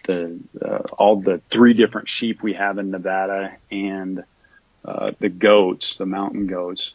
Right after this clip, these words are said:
And so, you know, it's just really competitive for those, those bigger animals. And of course,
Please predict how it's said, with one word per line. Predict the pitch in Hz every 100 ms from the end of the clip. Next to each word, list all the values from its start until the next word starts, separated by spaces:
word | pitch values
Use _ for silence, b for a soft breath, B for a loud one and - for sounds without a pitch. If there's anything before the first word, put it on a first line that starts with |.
| -
And | 101 95
so, | - 104 101 92 _ b b
you | -
know, | 127
it's | 113
just | - -
really | 113 113 110
competitive | 104 98 101 113 139 - _ _
for | - 107
those, | 98 95 92 - -
those | 98 90
bigger | 87 104 101 104
animals. | 107 107 90 95
And | - 104 101
of |
course, | - 110 104